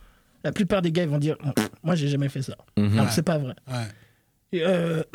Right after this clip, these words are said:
Speaker 1: <clears throat> et là, je, je fais mon aggiornamento et, euh, mon gi-, aggiornamento. Et le, le truc, c'est que, en fait,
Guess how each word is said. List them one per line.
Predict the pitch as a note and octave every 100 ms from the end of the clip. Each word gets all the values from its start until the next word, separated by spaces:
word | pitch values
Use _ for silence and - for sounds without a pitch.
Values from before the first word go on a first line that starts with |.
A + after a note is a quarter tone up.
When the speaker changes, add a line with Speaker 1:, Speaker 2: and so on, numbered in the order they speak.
| A3
Speaker 1:
<clears throat> | - - -
et | F#3
là, | F#3+ A#3+
je, | E3 E3+ D#3 D3+
je | C#3+ -
fais | G3+
mon | G#3
aggiornamento | G3 E3 D#3+ E3 E3 C4+ C4+
et, | F3+ D#3+ D3+ D3 D3
euh, | F3 E3 D3+ D3+ C3
mon | D3+ D3+ D3+
gi-, | C#3+ - -
aggiornamento. | G#3+ F3+ F#3 F#3 F3+ F3 D#3+ D#3 G3 B3 - - - - - - -
Et | F#3 F3+
le, | F3 F3 D3 C3+
le | E3 D3+
truc, | - A3+
c'est | G3+
que, | E3 D#3 C3+ -
en | D#3 C#3
fait, | - G#3+ G#3+